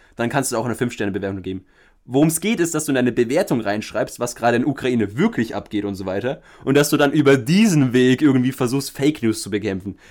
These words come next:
Es gibt tausend Wege, wie man helfen kann, ohne jetzt gleich sich für die Army anzumelden und, ähm, sich an die Front zu setzen.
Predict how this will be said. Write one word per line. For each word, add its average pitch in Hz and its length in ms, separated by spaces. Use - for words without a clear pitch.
Es 151 160
gibt - 260
tausend 180 400
Wege, 170 260
wie 131 80
man 131 120
helfen 135 260
kann, 123 180
ohne 156 280
jetzt - 320
gleich 123 340
sich 127 160
für 117 140
die 117 160
Army 113 320
anzumelden 123 680
und, 123 520
ähm, 113 300
sich 117 320
an 117 100
die 117 80
Front 110 260
zu 113 100
setzen. 117 420